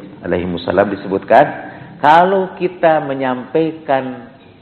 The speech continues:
berita dusta tentang Rasulullah Shallallahu Alaihi Wasallam, jadi menyampaikan hadis padahal bukan hadis, hadis maudhu lah, hadis yang dibuat-buat, tidak ada termaktub dalam kitab hadis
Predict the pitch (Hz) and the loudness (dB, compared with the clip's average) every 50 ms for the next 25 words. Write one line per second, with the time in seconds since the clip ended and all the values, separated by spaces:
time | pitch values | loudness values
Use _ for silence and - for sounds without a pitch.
0 | _ _ _ _ _ _ - 110 120 120 123 160 156 - - 120 104 95 87 95 | _ _ _ _ _ _ -10 -6 -6 -4 -4 -4 -6 -6 -6 -6 -6 -6 -8 -10
1 | 117 - - - - - - - - - - - - - - - _ _ _ _ | -12 -12 -12 -10 -8 -8 -8 -10 -14 -20 -20 -20 -20 -20 -20 -20 _ _ _ _
2 | _ - _ _ - - - - - - 135 147 143 - 156 139 139 127 113 120 | _ -20 _ _ -20 -20 -20 -8 -4 -2 -2 -2 0 2 2 2 2 0 -2 -4
3 | 117 - 123 107 104 101 110 123 123 107 101 - - - 98 92 90 92 104 107 | -4 -4 -4 -4 -4 0 2 2 2 2 0 -8 -8 -6 -4 -4 -2 0 2 2
4 | 107 - 90 95 92 90 87 92 87 - 85 80 78 80 - - 90 87 82 - | 2 0 0 -2 -2 -2 -2 -6 -6 -6 -8 -10 -10 -10 -8 -6 -6 -4 -6 -6
5 | - - - - - _ _ _ - _ - - _ _ _ - 135 151 185 190 | -10 -12 -20 -20 -20 _ _ _ -20 _ -20 -20 _ _ _ 0 2 4 4 4
6 | 185 180 175 170 170 202 190 - 190 165 147 127 131 135 123 143 190 180 - - | 4 2 2 4 4 2 2 4 2 2 2 2 -2 -2 -2 -2 -6 -8 -6 -4
7 | 131 120 117 123 151 170 170 165 196 190 175 156 165 196 190 233 208 175 - - | -2 0 0 2 0 0 0 2 2 2 2 2 -2 -2 -2 -2 -4 -4 -8 -12
8 | - - - - _ _ _ _ _ _ - _ _ _ _ _ _ _ _ - | -20 -20 -20 -20 _ _ _ _ _ _ -20 _ _ _ _ _ _ _ _ -2
9 | - 143 151 165 160 - 165 165 160 170 175 165 165 214 202 - - - - - | -2 0 0 -2 -4 -2 2 4 6 6 6 4 2 0 -2 -2 -4 -6 -6 -2
10 | 143 147 170 175 - - 180 175 175 170 165 160 185 202 190 190 190 - 175 185 | -2 0 0 0 0 2 2 2 2 0 0 4 6 6 6 6 4 0 -2 0
11 | 214 202 175 - - - - - - - - _ _ _ _ _ _ _ _ _ | 2 2 0 -2 -8 -16 -20 -20 -20 -20 -20 _ _ _ _ _ _ _ _ _
12 | - - - - - _ _ _ _ _ - 117 139 143 135 143 151 151 147 135 | -20 -20 -20 -20 -20 _ _ _ _ _ -4 0 0 2 2 2 2 2 2 0
13 | 123 - - 127 123 120 123 120 - - 151 131 110 107 113 113 113 104 - 120 | 0 -2 -4 -8 -6 -6 -8 -10 -8 -6 -6 -4 -2 -2 -4 -4 -4 -8 -8 -4
14 | - - - - 104 113 110 117 - | -2 -2 -2 -2 -4 -4 -4 -4 -8